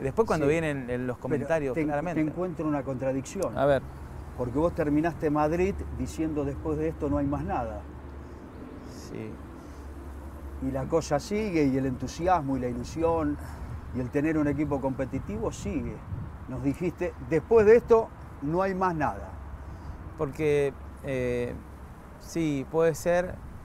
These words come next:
Speaker 1: tiene, tiene un tinte contradictorio, claramente, eh,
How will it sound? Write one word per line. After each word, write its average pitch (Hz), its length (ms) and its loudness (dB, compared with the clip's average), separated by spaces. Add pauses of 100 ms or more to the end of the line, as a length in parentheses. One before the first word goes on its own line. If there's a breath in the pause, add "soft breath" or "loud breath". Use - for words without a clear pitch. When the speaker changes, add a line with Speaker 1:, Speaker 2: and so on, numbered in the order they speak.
(480)
Speaker 1:
tiene, 185 200 0
tiene 196 300 4
un 147 260 -2
tinte 156 380 -2
contradictorio, 151 800 0
claramente, 147 680 0 (920)
eh, 120 600 -2